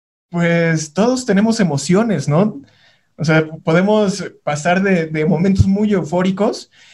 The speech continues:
y a lo mejor ellos lo, lo ven así porque justo lo ven en, en la dimensión de las redes sociales, ¿no? De un momento estás feliz a otro triste, ¿no?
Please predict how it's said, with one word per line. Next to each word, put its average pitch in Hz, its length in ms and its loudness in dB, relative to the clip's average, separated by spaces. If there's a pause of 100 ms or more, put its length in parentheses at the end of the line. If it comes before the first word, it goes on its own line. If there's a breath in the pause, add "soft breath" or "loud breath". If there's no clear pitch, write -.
(220 soft breath)
y 202 120 4
a 196 40 6
lo 220 80 2
mejor 277 240 -2
ellos 349 240 0
lo, 208 160 -4
lo 175 160 4
ven 226 160 2
así 240 200 2
porque 254 240 -4
justo 214 340 0
lo 147 140 0
ven 202 220 2
en, 175 480 0
en 170 120 0
la 156 80 2
dimensión 160 460 0
de 214 80 2
las 151 100 0
redes 175 160 2
sociales, 147 480 -2
¿no? 170 120 0
De 175 140 -2
un 185 140 2
momento 180 340 0
estás 175 320 -2
feliz 175 300 -4
a - 100 -4
otro 160 360 0
triste, 165 460 -4
¿no? 170 260 -8